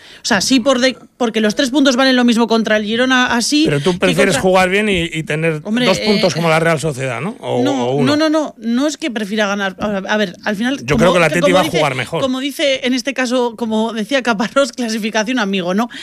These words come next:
Speaker 1: Em, los puntos son importantes, pero también hay que ser un poco, en este caso, con el equipo, em, mm, hay que ser críticos. Porque no estamos bien y habría que analizar si nos daba,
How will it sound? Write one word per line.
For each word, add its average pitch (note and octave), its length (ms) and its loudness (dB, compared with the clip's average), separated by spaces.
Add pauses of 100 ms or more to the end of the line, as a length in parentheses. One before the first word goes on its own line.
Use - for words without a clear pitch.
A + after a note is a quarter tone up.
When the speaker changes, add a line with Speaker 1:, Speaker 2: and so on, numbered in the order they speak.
(360)
Speaker 1:
Em, G#3+ 720 2 (540)
los A#3 220 2
puntos D#4 260 0
son E4+ 100 -2
importantes, G3+ 680 -2 (100)
pero G3+ 200 2
también A3 280 2
hay C#4 80 2
que C4+ 140 -2
ser C4+ 160 0
un B3+ 100 2
poco, C4 460 2
en B3+ 120 -2
este B3 240 -2
caso, B3 260 0
con F3+ 120 -2
el F#3 120 -2
equipo, B3 680 0
em, F#3 1400 0 (640)
mm, C4+ 380 4 (2000)
hay A3+ 180 2
que C#4 260 -2
ser C#4+ 360 2
críticos. G3+ 640 -2 (320)
Porque F#3+ 280 0
no G#3 140 4
estamos B3 400 2
bien D4 300 2
y G3+ 280 0
habría G3 240 2
que G#3 80 0
analizar A3+ 540 2
si F#3+ 120 -6
nos F#3 200 -4
daba, G#3+ 300 0